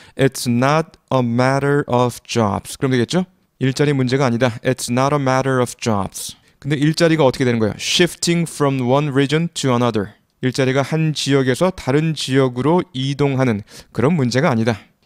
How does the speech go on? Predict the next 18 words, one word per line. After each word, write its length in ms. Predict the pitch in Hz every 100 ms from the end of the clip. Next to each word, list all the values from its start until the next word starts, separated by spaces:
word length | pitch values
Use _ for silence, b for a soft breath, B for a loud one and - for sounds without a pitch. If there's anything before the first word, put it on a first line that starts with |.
| _
예를 260 | 123 131 135
들면 280 | 127 147 147
일자리 340 | 131 139 147
전체가 460 | 135 117 120 131 156
줄어들고 460 | - 127 123 123
있는 260 | 113 117 104
뭐 120 | 127
그런 200 | - 135
문제이다. 460 | 117 117 113 110 101 - _ b b b
일자리가 520 | 135 135 147 139 156
한 320 | 185 - 165 160
지역에서 560 | - 135 131 120 120
다른 360 | - 127 143 151
지역으로 540 | - 131 127 123 143
이동하는 500 | - 123 123 120 113
그런 260 | 98 117 165
문제가 340 | 135 117 123
아닙니다. 420 | 139 113 110 110